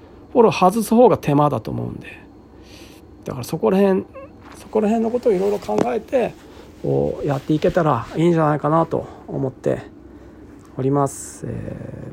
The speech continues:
ー、まだまだメルカリ始めて三ヶ月目に突入して、え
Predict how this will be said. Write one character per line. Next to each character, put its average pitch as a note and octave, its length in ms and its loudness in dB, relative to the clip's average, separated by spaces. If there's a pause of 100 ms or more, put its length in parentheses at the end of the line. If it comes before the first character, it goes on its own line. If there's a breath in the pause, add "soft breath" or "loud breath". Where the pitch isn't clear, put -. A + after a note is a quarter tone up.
(380)
ー、 G#3+ 60 -6
ま D#3 240 4
だ E3+ 80 4
ま E3 140 4
だ D#3 80 4
メ D3+ 100 2
ル D#3 80 0
カ - 80 0
リ E3 60 0
始 D3+ 180 0
め D#3+ 60 0
て D#3+ 80 -2
三 D#3+ 240 2
ヶ D#3 100 2
月 - 340 -2 (140)
目 C#3+ 300 0 (180)
に C3 140 -2
突 C3 240 -8
入 B2+ 160 -2
し - 80 -10
て、 - 240 -8 (1500 loud breath)
え A#2 520 -10